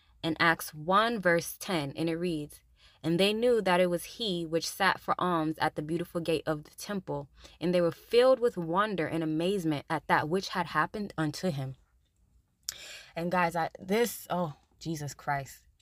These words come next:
This is about, I love this passage, this story. It's about the guy who was at the fucking gate. He was a lame guy, lame, not like loser lame, but like, uh, he couldn't walk lame. And, um,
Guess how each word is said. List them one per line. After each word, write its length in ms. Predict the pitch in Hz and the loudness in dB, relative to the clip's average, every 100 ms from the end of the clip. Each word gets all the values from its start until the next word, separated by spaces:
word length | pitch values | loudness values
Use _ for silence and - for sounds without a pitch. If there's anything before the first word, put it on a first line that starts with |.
| _ _ _ _ _ _ _ | _ _ _ _ _ _ _
This 260 | 196 226 202 | 0 0 0
is 140 | 185 | 0
about, 640 | 175 151 156 156 151 151 - _ - | 0 0 2 4 2 -2 -6 _ -4
I 100 | 175 | 0
love 240 | 170 160 | 0 -2
this 140 | 151 147 | -4 -8
passage, 420 | 143 135 - - | -6 -6 -8 -12
this 140 | 135 | -12
story. 300 | - 107 107 113 | -10 -8 -6 -8
It's 120 | - | -8
about 260 | 180 170 - | -6 -6 -4
the 80 | |
guy 320 | 156 160 160 151 | -4 -2 -2 -2
who 180 | 165 160 | -2 -2
was 140 | 151 | -2
at 220 | 151 147 | -4 -8
the 80 | 147 | -10
fucking 440 | - 156 - 156 | -8 -8 -6 -6
gate. 260 | 139 156 147 | -4 -4 -6
He 140 | - 170 | -8 -8
was 200 | 165 156 | -8 -8
a 260 | 143 139 139 _ | -8 -8 -12 _
lame 500 | - 143 160 170 170 156 | -10 -6 -4 -4 -6 -4
guy, 280 | 147 143 | -4 -4
lame, 560 | 143 151 175 190 185 180 | -6 -6 -2 -2 -2 -2
not 220 | 160 151 | -2 -2
like 220 | 147 139 - _ _ _ _ _ _ _ _ | -4 -8 -14 _ _ _ _ _ _ _ _
loser 420 | 143 175 190 156 | -2 2 4 2
lame, 340 | 143 143 147 143 | -2 -2 -4 -4
but 140 | 143 | -4
like, 300 | 143 139 135 | -2 -2 -2
uh, 220 | 135 127 131 | -6 -4 -6
he 100 | 156 | -6
couldn't 320 | 180 147 139 | -4 -4 0
walk 300 | 151 151 147 | 4 4 2
lame. 320 | 135 123 147 - - - - _ _ | -8 -10 -12 -20 -20 -20 -20 _ _
And, 560 | 165 165 156 147 147 143 - | 0 2 2 -2 -6 -10 -4
um, 520 | 165 165 156 160 170 | -2 0 -2 -4 -12